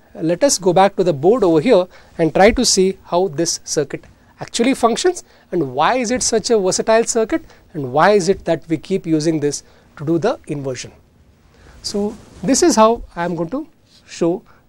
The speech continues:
these two devices. This is your enhancement device.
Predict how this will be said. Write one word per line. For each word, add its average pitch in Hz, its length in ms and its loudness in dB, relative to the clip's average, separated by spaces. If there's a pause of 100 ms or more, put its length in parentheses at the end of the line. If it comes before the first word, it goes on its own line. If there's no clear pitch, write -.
these 156 240 -2
two 165 120 -2
devices. 131 600 -8
This - 180 -4
is 233 140 0
your 214 240 2 (640)
enhancement 185 520 0
device. 262 480 -2